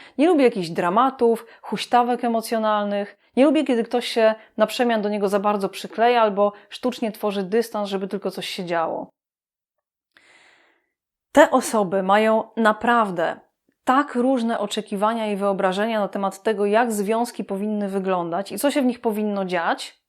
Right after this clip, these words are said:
że takie relacje często się po prostu rozpadają. Ale załóżmy na nasze potrzeby, że taki związek trwa nadal. Co się w nim dzieje? Mamy tu dwa potencjalne scenariusze.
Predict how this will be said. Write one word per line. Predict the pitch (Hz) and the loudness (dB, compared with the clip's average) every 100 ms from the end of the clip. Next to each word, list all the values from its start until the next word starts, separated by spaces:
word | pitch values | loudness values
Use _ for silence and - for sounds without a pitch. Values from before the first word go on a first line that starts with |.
| _ _ _ _ _ - | _ _ _ _ _ -6
że | 196 233 240 240 _ _ | 4 6 6 2 _ _
takie | 269 269 294 | 0 2 2
relacje | 240 233 240 226 | 4 2 2 -2
często | 233 240 254 | -4 -4 -6
się | 262 | -6
po | 247 | -6
prostu | 254 254 - 277 277 _ | -4 -4 -2 -4 -4 _
rozpadają. | 214 240 254 - 220 185 156 151 - - _ _ | 0 0 0 -2 -2 -2 -4 -8 -10 -14 _ _
Ale | 196 214 240 240 _ - | 2 4 4 0 _ -4
załóżmy | 208 247 320 320 | 4 4 4 0
na | 240 | 0
nasze | 233 233 214 | -2 -4 -6
potrzeby, | 208 190 190 170 196 302 320 _ - | -6 -6 -6 -2 0 0 -2 _ -4
że | 226 | 0
taki | 277 285 | 0 2
związek | 233 226 214 208 | 0 0 -2 -4
trwa | - - 190 | -8 -8 -6
nadal. | 180 170 - - - _ _ _ | -2 -4 -4 -8 -10 _ _ _
Co | - 277 | -6 -4
się | 277 | -2
w | |
nim | 226 208 185 | -2 -2 -2
dzieje? | 175 170 - - _ _ _ _ _ _ _ _ _ _ _ _ _ _ _ _ _ _ | -2 -4 -6 -10 _ _ _ _ _ _ _ _ _ _ _ _ _ _ _ _ _ _
Mamy | 208 254 339 359 359 _ - | 8 8 8 4 0 _ -2
tu | 233 | -2
dwa | 196 254 277 | 4 4 4
potencjalne | 254 240 214 - 202 202 196 | 0 -2 -4 -2 -2 -2 -6
scenariusze. | - 202 180 175 175 175 - | -6 -4 -4 -4 -6 -6 -8